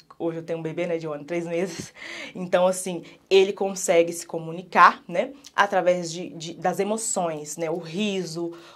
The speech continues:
o choro. Então, ele faz esse intercâmbio social. O pensamento generalizante, pra você entender, é quando a gente, por exemplo, tem um, alguma figura, alguma palavra, algo, e a gente já consegue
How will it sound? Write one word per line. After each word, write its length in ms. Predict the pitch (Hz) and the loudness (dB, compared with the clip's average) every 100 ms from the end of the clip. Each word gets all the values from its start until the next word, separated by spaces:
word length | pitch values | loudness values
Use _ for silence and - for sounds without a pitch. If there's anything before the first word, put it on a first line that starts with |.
| - | -14
o 100 | 180 | -10
choro. 760 | - - 185 175 175 170 180 - - | -8 -2 0 2 0 0 -2 -8 -14
Então, 240 | 175 175 | -8 0
ele 120 | 202 220 | 2 2
faz 680 | - - 220 226 208 175 | 2 10 12 12 8 4
esse 240 | 185 185 185 | 0 -2 -6
intercâmbio 840 | 180 185 180 - 180 175 180 180 - - | -4 -4 -4 -6 -6 -4 -6 -8 -10 -18
social. 640 | - 190 180 - 170 - - - | -2 0 0 0 0 0 -4 -16
O 20 | - | 0
pensamento 540 | 247 247 214 240 247 | 0 2 2 2 0
generalizante, 840 | 202 190 175 160 143 180 190 165 - | -2 -2 -2 -2 0 2 2 0 -4
pra 100 | 170 | -4
você 280 | 165 - | -4 -6
entender, 540 | 165 156 156 185 185 185 - - | -6 -8 -2 0 0 -4 -18 -2
é 140 | 185 | 0
quando 580 | 185 185 185 185 190 196 | 0 0 2 2 0 -2
a 120 | - 175 | -2 -4
gente, 360 | 175 - - _ - | -6 -10 -12 _ -4
por 120 | 185 | -4
exemplo, 320 | 175 175 165 | -2 -4 -6
tem 180 | - 185 | -2 -2
um, 260 | 185 180 - | -2 -6 -8
alguma 1080 | - 165 170 185 180 175 170 160 156 156 151 151 _ | -4 -2 -2 -6 -4 -2 -2 -2 -4 -6 -8 -14 _
figura, 420 | 208 180 208 226 | -10 -8 0 2
alguma 220 | 170 175 | 2 0
palavra, 600 | 170 170 160 180 190 170 | 0 2 6 8 8 2
algo, 280 | 165 185 214 - - | 4 4 2 -12 -4
e 60 | 185 | -2
a 40 | |
gente 200 | 202 202 | -2 -4
já 200 | 180 233 | 4 4
consegue 920 | 262 269 262 - 233 208 208 247 - | 6 -4 -4 0 6 6 4 -4 -8